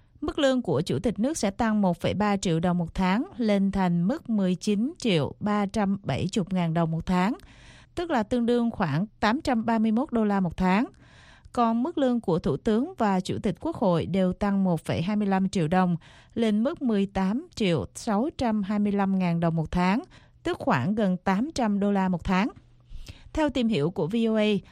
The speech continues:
mức lương của chức danh còn lại trong tứ trụ trước kia là chức tổng bí thư cũng theo hệ số lương mười ba. Như vậy, khi kiêm nhiệm hai chức vụ, Tổng bí thư Chủ tịch nước Nguyễn Phú Trọng sẽ được hưởng hai đầu lương cùng một lúc. Tuy nhiên,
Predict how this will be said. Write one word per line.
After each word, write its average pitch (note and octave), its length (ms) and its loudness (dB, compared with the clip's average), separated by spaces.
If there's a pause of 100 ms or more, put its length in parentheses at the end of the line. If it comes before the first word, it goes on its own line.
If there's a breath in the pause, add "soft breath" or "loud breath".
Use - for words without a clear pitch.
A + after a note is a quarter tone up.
(120)
mức D#4+ 160 -4
lương A#3+ 220 2
của D3+ 160 0
chức D4 200 -6
danh G#3+ 220 0
còn F#3 220 0
lại D#3+ 220 2
trong G3+ 260 0
tứ A3 260 -2
trụ D3+ 340 0 (120)
trước D#4 220 -6
kia G#3+ 260 0 (440)
là G3 200 0
chức - 300 -8
tổng E3 220 0
bí A#3+ 120 0
thư B3+ 300 0 (300 soft breath)
cũng E3+ 280 -2
theo G#3 240 0
hệ F3+ 200 0
số A3+ 200 -2
lương A3 260 0
mười F3+ 140 0
ba. G3 320 0 (480 soft breath)
Như C#4 120 -2
vậy, F#3 240 2
khi A3 200 -2
kiêm G#3 240 -2
nhiệm E3 260 0
hai G3 220 -2
chức D#4+ 220 -8
vụ, B2+ 260 0 (300 soft breath)
Tổng F3 220 0
bí C4+ 120 -2
thư A3 260 0
Chủ D3 200 -4
tịch F#3 220 -6
nước A#3+ 300 -2
Nguyễn D#3 160 0
Phú C#4 140 -6
Trọng E3 340 -2 (300 loud breath)
sẽ F#3+ 220 0
được G#3 200 -2
hưởng D3+ 320 -2
hai G#3+ 200 -2
đầu F3 220 2
lương F#3 220 0
cùng F3 180 -2
một E3 160 -4
lúc. C4+ 220 0 (540 loud breath)
Tuy A3+ 120 0
nhiên, G#3 340 0